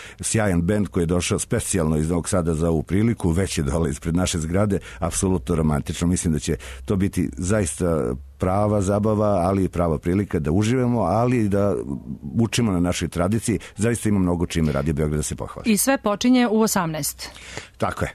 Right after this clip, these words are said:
Speaker 1: od osamnaest do devetnaest Radio Beograd, posle štafetu preuzima Beograd dvesta dva i zajedno smo jači, uživat ćemo sve do novog dana i dalje.
Speaker 2: Da, a pre svega toga Željko će biti sa našim slušalcima u Vremenu sporta i razonode odmah posle Novosti dana.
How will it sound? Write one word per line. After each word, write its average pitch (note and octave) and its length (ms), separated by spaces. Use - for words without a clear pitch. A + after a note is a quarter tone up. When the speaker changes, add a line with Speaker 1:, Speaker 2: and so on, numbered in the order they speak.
Speaker 1:
od A2+ 180
osamnaest G#2 360
do F2 100
devetnaest A#2 500
Radio G2+ 260
Beograd, B2+ 360
posle A2 260
štafetu G2+ 400
preuzima F2 720
Beograd D#2+ 380
dvesta D#2 340
dva B2 400
i A2 280
zajedno D#2 340
smo - 180
jači, F#2+ 300
uživat D#2+ 300
ćemo D#2 180
sve E2 160
do C#2 100
novog B1+ 240
dana D2+ 320
i D2+ 180
dalje. C#2+ 240
Speaker 2:
Da, F3 120
a F3+ 100
pre G3 160
svega F3+ 240
toga F3+ 220
Željko E3+ 260
će F3 140
biti E3+ 240
sa - 100
našim E3+ 280
slušalcima F3 800
u F#3 140
Vremenu F3 300
sporta F3+ 300
i - 20
razonode E3+ 420
odmah E3 180
posle E3+ 380
Novosti F3+ 340
dana. G3 400